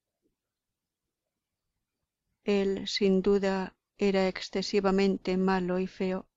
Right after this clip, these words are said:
y el daño era para mí, que le tenía en mi alma. Pero, al fin, ¿qué era él en sí mismo?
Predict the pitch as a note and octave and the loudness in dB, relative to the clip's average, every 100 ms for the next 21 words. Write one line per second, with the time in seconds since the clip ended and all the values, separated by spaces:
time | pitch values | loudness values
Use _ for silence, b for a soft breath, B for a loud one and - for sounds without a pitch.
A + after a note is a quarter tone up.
0 | _ _ _ _ _ _ _ _ _ _ | _ _ _ _ _ _ _ _ _ _
1 | _ _ - G#3+ G3 G3 A3+ G3 F#3 F#3+ | _ _ -2 0 0 0 0 2 2 2
2 | G3 F3 E3+ - F#3 F3+ F#3 - _ _ | 0 -2 -4 -4 -2 0 -2 -4 _ _
3 | _ _ _ _ _ _ - F#3 F3+ F3+ | _ _ _ _ _ _ -2 -2 0 -2
4 | F#3 F3+ F#3 F#3 F#3 F3+ F#3 F3+ F3+ F3+ | 0 2 2 2 0 2 2 0 -2 -2
5 | F#3 _ _ _ _ _ _ _ _ _ | -6 _ _ _ _ _ _ _ _ _
6 | _ _ _ _ _ _ _ _ _ A3 | _ _ _ _ _ _ _ _ _ -4
7 | G3 F#3+ - - G3 G3 - A3 G3+ - | -2 -4 -10 -6 -6 -4 -2 0 0 -6
8 | _ _ _ _ _ _ _ _ _ _ | _ _ _ _ _ _ _ _ _ _
9 | - B3 C4+ G3 F3 F3 - - G3 F#3 | -10 -6 -2 -2 -2 -4 -4 -6 -4 -4
10 | F#3 - F#3 - G3+ F3+ F3+ G3 F#3+ G3 | -4 -4 -4 0 0 2 0 -2 -4 -6